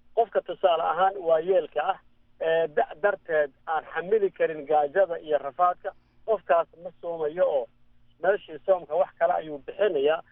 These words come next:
Hadduu awoodi karo wixii kale uu bixin lahaa, kafaaro la yidhaahdo. Qofka kale aan soomaynin waxa weeye, inkasta mar walba aan rabo dadku inay "fasalu ahla dikri in kuntum laa taclamuun", ay dhakhaatiirta iyo waddanka joogaan culimadiisana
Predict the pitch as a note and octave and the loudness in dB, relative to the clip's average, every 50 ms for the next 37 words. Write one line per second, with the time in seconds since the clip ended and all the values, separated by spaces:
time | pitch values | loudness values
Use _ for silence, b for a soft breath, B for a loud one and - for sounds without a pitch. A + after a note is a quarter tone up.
0 | _ _ _ - - D#3+ E3 E3+ A3+ A3+ G3+ F#3+ F3 E3 F3+ G3 G3+ G3 E3 D#3+ | _ _ _ -12 -12 -12 -10 -6 -2 0 2 2 2 2 2 4 2 2 0 -4
1 | - - D#3 D3 D3+ E3 F3 D#3+ - E3 - - D#3+ D#3+ E3 F3 F3 E3+ D3+ C#3+ | -8 -4 -2 0 0 -2 -4 -8 -12 -8 -4 -2 -2 0 0 0 -2 -4 -6 -8
2 | D3 D3 F#3 G3 E3+ D#3 D3+ C#3+ - C#3+ - - D#3 D3+ D#3 E3 E3 D3+ C#3+ C3 | -8 -4 -2 0 2 2 0 0 -4 -10 -6 -2 0 2 2 2 0 -2 -4 -4
3 | B2+ B2+ A#2 B2 C3 D3 - _ _ _ _ _ _ _ - - - - A3+ F#3+ | -4 -4 -4 -6 -8 -10 -12 _ _ _ _ _ _ _ -4 -4 -2 -2 -2 0
4 | - G3 G3 F#3+ F3 D3 - F3+ F#3 F3+ F3+ E3 D#3+ D#3+ D#3+ F3 G3+ - D3+ D3+ | 2 2 2 2 0 -2 -2 -2 -2 -2 -2 -4 -4 -2 0 0 0 2 0 0
5 | C#3 C3+ C3+ C#3 D3+ E3+ F3 - _ _ _ _ - F3+ E3+ - F3+ - F#3+ F#3 | 0 0 0 0 0 -2 -4 -4 _ _ _ _ -10 -6 -2 -2 -2 0 0 -2
6 | F#3 F#3+ F#3 F3+ E3+ E3+ F3+ F3 D#3 C#3+ D3 D3+ D#3 D#3+ F#3 - _ - F#3+ F3 | 0 2 0 0 2 0 0 0 0 -2 -2 -2 0 0 0 0 _ -8 -6 -4
7 | D#3+ D3+ C3 _ _ _ _ _ - G3+ F#3 - F3 E3+ E3+ D#3+ D3+ D3+ D#3 D#3 | -4 -4 -4 _ _ _ _ _ -4 -4 0 2 2 2 2 2 0 0 0 0
8 | F#3+ F#3 F3+ E3+ E3 E3 F#3+ F3+ F3 E3 D3+ D3+ C#3+ - E3 C#3+ C3+ D3 D#3 E3+ | -2 -2 -2 -4 -8 -6 -6 -8 -4 0 2 2 2 2 0 0 0 0 0 0
9 | F#3 F3 D#3+ - _ _ _ _ - C#3+ D3+ E3 D#3+ C#3 - D3 D3+ C#3+ - - | -2 -4 -6 -8 _ _ _ _ -2 -2 -2 0 -2 -2 0 0 0 0 0 0
10 | F#3+ G3 F#3 - F#3+ F3 D#3+ D#3+ F3 F#3+ F#3 F3 D#3 - F3+ F3+ E3 E3 E3+ E3+ | 0 0 0 -2 -8 -4 -2 0 0 0 2 0 -2 0 0 -2 0 0 -2 -4
11 | C#3+ C#3 D3+ D#3+ F3 F#3 E3+ F3 D#3+ - D#3+ D3+ | -2 -2 -2 0 0 -2 -4 -4 -4 -2 0 0